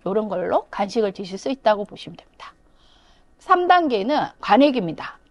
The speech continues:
탄수화물, 단백질, 지방, 균형 있는 식사로 드시고, 개인의 증상에 따라서 종류랑, 배가, 먹어서 배가 아픈데 드시는 건 아니겠죠. 알레르기 있는 음식까지 드시라는 건 아니고요.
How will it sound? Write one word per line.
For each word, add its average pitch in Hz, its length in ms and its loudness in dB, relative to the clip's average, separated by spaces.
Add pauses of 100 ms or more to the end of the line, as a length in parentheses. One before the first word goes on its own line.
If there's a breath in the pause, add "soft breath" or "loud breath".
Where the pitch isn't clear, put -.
탄수화물, 311 560 2
단백질, 196 500 -4
지방, 226 460 0
균형 220 340 -2
있는 202 240 -4
식사로 202 680 0 (400 loud breath)
드시고, 214 580 2 (260 soft breath)
개인의 285 400 8
증상에 302 500 4
따라서 220 580 6
종류랑, 196 720 -2 (480 loud breath)
배가, 262 480 4 (160)
먹어서 277 480 4
배가 233 320 4
아픈데 214 500 -4
드시는 233 380 -6
건 202 160 -4
아니겠죠. 196 480 -6
알레르기 208 340 -2
있는 175 340 -8
음식까지 175 460 -6
드시라는 196 540 -2
건 196 120 -4
아니고요. 180 540 -4